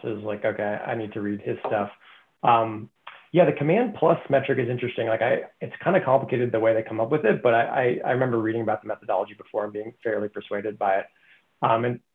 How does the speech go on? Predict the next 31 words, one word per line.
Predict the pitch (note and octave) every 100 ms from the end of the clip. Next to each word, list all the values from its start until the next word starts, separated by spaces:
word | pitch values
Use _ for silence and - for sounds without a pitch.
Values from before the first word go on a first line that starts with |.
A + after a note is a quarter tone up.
| -
I | B2+
like, | F3+ F#3+ -
you | C#3
know, | B2+
he's | B2+ B2+
just | D3 -
very | B2+ C3 B2+
good | B2
at | A2+ G#2+ _ -
translating | B2 A#2+ A#2 A2+ A2+ A2+ A2 G#2+ G#2+ G#2+ - _ _ _ -
the |
analytics | A2+ A2+ G#2+ A2+ A2 - -
to | A#2
a, | G#2+ G2+ -
a |
lay | A2+ A2
audience. | G2 A2 E3+ G3
And | B2+
it's | B2
interesting | C#3 C#3+ - B2 G#2+
too, | B2
'cause | A#2+ G#2+ -
he's | C3
e-, | C3+ A#2+
he's | - C#3+ D3 C3+
even | C#3+ B2
covered | A#2 A#2 A2
the | G#2+
trends | - A2+ G#2+
of | G#2+ -
within | A#2+ A2+ A2+ G#2